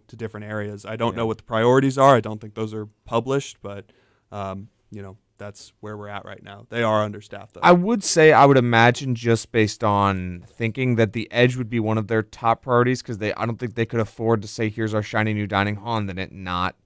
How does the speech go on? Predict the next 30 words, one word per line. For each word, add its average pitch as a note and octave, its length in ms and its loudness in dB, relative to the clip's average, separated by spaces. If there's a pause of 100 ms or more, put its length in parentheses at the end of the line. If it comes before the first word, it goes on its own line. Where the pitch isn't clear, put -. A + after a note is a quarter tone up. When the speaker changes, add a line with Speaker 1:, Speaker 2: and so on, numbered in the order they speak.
(140)
Speaker 2:
it - 100 -2
already F#3 220 12
has, D3+ 260 8
it's C#3+ 140 -2
already F3 200 8
having C#3+ 220 6
its A#2+ 140 -8
own G2+ 160 -12
problem, F#2+ 300 -4
but G#2 80 -10
even G#2 180 -8
further, F2 440 -8 (320)
that, G#2 240 0
I G#2+ 80 -2
feel A2+ 160 -6
like G#2 180 -2
that G#2 180 2
would G#2 100 -6
have F#2+ 120 -12
been G2 180 -8
something G2 300 -12
they F#2+ 120 -4
wouldn't F#2 320 -6
have F#2 140 -8
wanted F#2 500 -8
to G#2 200 -8
allow, F#2 320 2
just A#2+ 240 -8
'cause G2+ 180 -14
that, F#2 220 -8